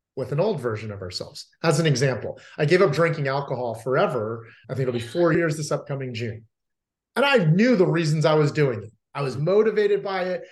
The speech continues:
generational change, improving my relationship, becoming more of a man of integrity, and all these things. So there were tons of powerful whys drawing me towards that decision. And I remember, I don't know if it was six-ish months after deciding to stop drinking, I was sitting in my apartment on Rainey Street with Kayla,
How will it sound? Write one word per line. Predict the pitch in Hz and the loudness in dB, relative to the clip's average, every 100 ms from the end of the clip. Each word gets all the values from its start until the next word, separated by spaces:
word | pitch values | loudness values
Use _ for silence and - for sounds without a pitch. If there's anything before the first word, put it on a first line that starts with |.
| - - | -20 -6
generational | 208 196 185 180 180 165 156 | -2 0 0 -2 -4 -8 -6
change, | 185 156 127 | -6 -6 -6
improving | 143 - 233 208 | -8 -4 -4 -2
my | 202 | -4
relationship, | 190 175 170 160 160 147 135 | -4 -2 -2 -4 -8 -8 -10
becoming | 151 147 226 220 | -10 -4 0 0
more | 202 196 | 0 -2
of | 185 | -2
a | |
man | 185 180 | -2 -2
of | 175 | -4
integrity, | 165 151 170 156 143 | -6 -6 -6 -6 -6
and | |
all | 151 180 | -6 -6
these | 196 190 | -8 -6
things. | 269 269 - - _ _ _ - - | -8 -8 -14 -20 _ _ _ -20 -16
So | - 214 | 0 0
there | 156 254 | 2 0
were | 247 | 0
tons | 151 - 302 247 | -2 -4 -4 -2
of | 185 135 - | -4 -4 -12
powerful | - 214 247 277 269 247 220 | -12 -4 -2 -2 0 0 2
whys | 208 208 143 117 | 0 0 -2 -6
drawing | 113 170 175 175 | -4 0 0 -2
me | 170 | -6
towards | 160 143 - | -8 -8 -8
that | 156 | -10
decision. | 180 - 240 - - - - - - | -10 -8 -8 -8 -12 -16 -18 -16 -4
And | - | 2
I | 254 | 4
remember, | 320 294 185 156 165 | 4 4 6 6 6
I | 185 | 6
don't | 214 | 6
know | 170 | 4
if | 156 | 4
it | |
was | 156 143 - _ _ | 0 0 -4 _ _
six-ish | - - 214 202 - 196 185 180 | -8 4 4 4 4 4 4 0
months | 165 170 170 | -2 -2 -2
after | 170 151 165 | -4 -4 -8
deciding | 160 165 160 160 | -8 -4 -4 -6
to | |
stop | 160 160 | -8 -6
drinking, | 165 175 170 | -4 -6 -2
I | 135 | -2
was | 120 | 0
sitting | 180 180 | -2 0
in | |
my | 165 | -2
apartment | 151 - 165 165 147 | -2 0 0 0 -4
on | 135 | -2
Rainey | 156 160 | -2 -4
Street | 151 165 147 | -8 -8 -8
with | - | -4
Kayla, | - 165 165 160 | 0 4 4 2